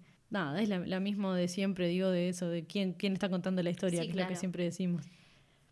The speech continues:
Speaker 2: Bueno, en ese sentido, Pride hace una buena representación de la época.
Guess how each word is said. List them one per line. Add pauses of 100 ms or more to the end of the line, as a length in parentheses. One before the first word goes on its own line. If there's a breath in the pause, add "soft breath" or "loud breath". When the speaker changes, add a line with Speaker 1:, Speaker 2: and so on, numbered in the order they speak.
(260)
Speaker 2:
Bueno,
en
ese
sentido,
Pride
hace
una
buena
representación
de
la
época.